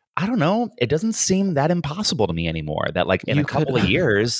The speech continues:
Speaker 1: there might be a fucking invisibility suit. Who the fuck knows?
Speaker 2: You could also turn into Hollow Man,
Speaker 1: Yeah,
Speaker 2: so
Speaker 1: right. Oh my God,
Speaker 2: <laughs>
Speaker 1: Hollow Man. Oh, we'll, we'll, we'll get that into the show somehow.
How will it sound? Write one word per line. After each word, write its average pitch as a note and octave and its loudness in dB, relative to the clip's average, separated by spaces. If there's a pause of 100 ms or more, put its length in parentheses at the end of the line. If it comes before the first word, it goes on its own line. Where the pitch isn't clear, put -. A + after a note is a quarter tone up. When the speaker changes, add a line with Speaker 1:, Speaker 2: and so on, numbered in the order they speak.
Speaker 1:
there B2+ 2
might C#3 0
be D3+ -2
a F3+ 2
fucking - -2
invisibility G#3 0
suit. - -2
Who G#2 0
the B2+ 0
fuck - -2
knows? A#3+ 0
Speaker 2:
You - -4
could C#3+ 0
also D3+ 0
turn F3 -6
into F#3+ -2
Hollow - -2 (100)
Man, - -12 (300)
Speaker 1:
Yeah, C4 -2
Speaker 2:
so D4+ 0
Speaker 1:
right. B3 0
Oh C#3 0
my A#2 -2
God, G2+ 0
Speaker 2:
<laughs> G#2 -4
Speaker 1:
Hollow A2+ 0
Man. G2+ 0
Oh, F#2+ -8 (480)
we'll, G2+ -2
we'll, A#2 0
we'll A#2+ 2
get A#2+ -2
that A2+ 0
into F#2 -8
the F2+ -2
show E2+ 2
somehow. F2 0